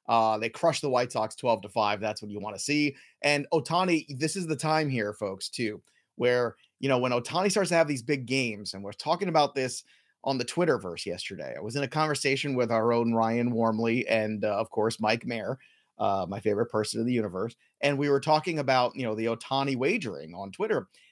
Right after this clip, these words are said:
And I said, "Yeah," uh, Mayer made the joke that, you know, once it turns February one, Joe makes all these investments in Ohtani, and I do.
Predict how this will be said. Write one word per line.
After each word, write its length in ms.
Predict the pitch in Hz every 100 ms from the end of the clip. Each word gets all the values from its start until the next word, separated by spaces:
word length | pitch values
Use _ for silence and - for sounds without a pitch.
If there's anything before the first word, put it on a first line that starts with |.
| _ 139
And 100 | 147
I 100 | 147
said, 220 | 165 147
"Yeah," 260 | 165 247 101
uh, 140 | 107 120 117
Mayer 280 | 131 131 143
made 180 | 135 139
the 40 |
joke 280 | 120 117 120
that, 160 | 127 120
you 80 | 120
know, 80 | 110
once 260 | 113 123
it 40 | -
turns 220 | 139 131
February 420 | 120 113 135 147
one, 200 | 123 127
Joe 200 | 120 120
makes 220 | 117 120
all 100 | 113
these 140 | 117 120
investments 480 | 127 131 - - 120
in 60 |
Ohtani, 420 | 113 - 151 165 -
and 80 | 131
I 100 | 139
do. 300 | 143 226